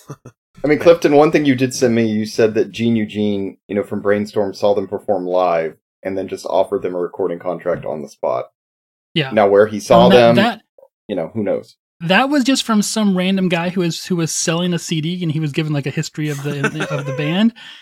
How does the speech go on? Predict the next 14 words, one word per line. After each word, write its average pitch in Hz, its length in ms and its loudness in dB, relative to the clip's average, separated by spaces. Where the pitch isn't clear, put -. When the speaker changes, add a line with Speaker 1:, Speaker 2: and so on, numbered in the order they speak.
Speaker 1:
And, 165 140 0
like, 175 220 0
and, 170 200 -2
and, 165 260 -2
but 165 120 0
it's, 165 300 -4
it's 165 220 -2
more 170 240 4
than 175 100 2
I 160 60 2
have 160 240 0
for 147 100 -10
other 170 160 0
places. 143 460 -4